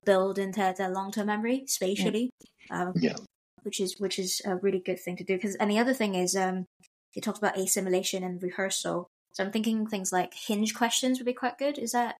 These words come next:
Speaker 1: kind of, I know you've, I've heard
Speaker 3: Yeah, I,
Speaker 1: that, like,
Speaker 3: I,
Speaker 1: many
Speaker 3: yeah,
Speaker 1: years
Speaker 3: I
Speaker 1: ago,
Speaker 3: guess,
Speaker 1: but, um,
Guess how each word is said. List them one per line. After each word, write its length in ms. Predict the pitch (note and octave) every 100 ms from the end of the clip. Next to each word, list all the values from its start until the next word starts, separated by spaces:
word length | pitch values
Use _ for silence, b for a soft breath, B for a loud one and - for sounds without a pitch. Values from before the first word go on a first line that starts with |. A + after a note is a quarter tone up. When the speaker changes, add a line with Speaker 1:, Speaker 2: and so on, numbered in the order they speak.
| -
Speaker 1:
kind 120 | A3
of, 180 | A3 - - _ _ -
I 40 | F3+
know 80 |
you've, 220 | G3 F#3+ F3+ _ _ _ _ _ -
I've 80 | G#3
heard 140 | D4
Speaker 3:
Yeah, 120 | D3+ -
I, 20 |
Speaker 1:
that, 240 | A3 -
like, 160 | G3+ -
Speaker 3:
I, 40 |
Speaker 1:
many 220 | A3+ A#3 A3
Speaker 3:
yeah, 100 | D#3+
Speaker 1:
years 160 | D#3+ D#3+
Speaker 3:
I 180 | - D#3+
Speaker 1:
ago, 80 | F#3+
Speaker 3:
guess, 140 | F3
Speaker 1:
but, 200 | F#3+ -
um, 340 | F#3+ F#3 F3+